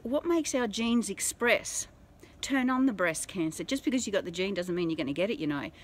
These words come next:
So we are not our genes. So one of the newest sciences is epigenetics, which means we inherit from our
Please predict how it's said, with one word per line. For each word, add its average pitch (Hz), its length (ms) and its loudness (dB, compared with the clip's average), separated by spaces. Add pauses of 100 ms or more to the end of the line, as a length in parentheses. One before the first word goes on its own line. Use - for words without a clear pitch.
So 247 160 -2
we 226 140 2
are 202 80 2
not 190 180 2
our 185 140 4
genes. 180 440 -2
So 180 300 2 (320)
one 240 120 0
of 240 40 0
the 240 60 0
newest 196 340 0
sciences 185 460 -2
is 160 180 -12
epigenetics, 170 800 -4 (240)
which 202 220 -6
means 180 340 0
we 190 180 0
inherit 175 840 -2 (600)
from 190 240 0
our 165 180 2